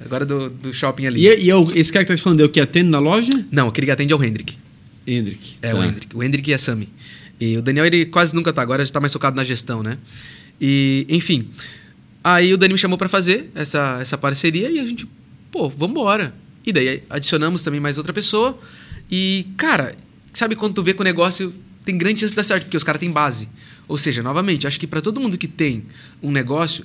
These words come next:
Speaker 1: é importante tu entender que tu não tem que ter só um produto muito bom. Tu tem que ter um canal de venda muito bom, né? Porque de nada eu ter, pô,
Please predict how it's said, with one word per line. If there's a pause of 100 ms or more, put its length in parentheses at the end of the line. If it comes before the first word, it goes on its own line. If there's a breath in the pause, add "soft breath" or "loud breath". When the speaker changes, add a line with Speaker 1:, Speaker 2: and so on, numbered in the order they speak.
Speaker 1:
é
importante
tu
entender
que
tu
não
tem
que
ter
só
um
produto
muito
bom. (720 soft breath)
Tu
tem
que
ter
um
canal
de
venda
muito
bom, (640 soft breath)
né? (180 loud breath)
Porque
de
nada
eu
ter, (300)
pô,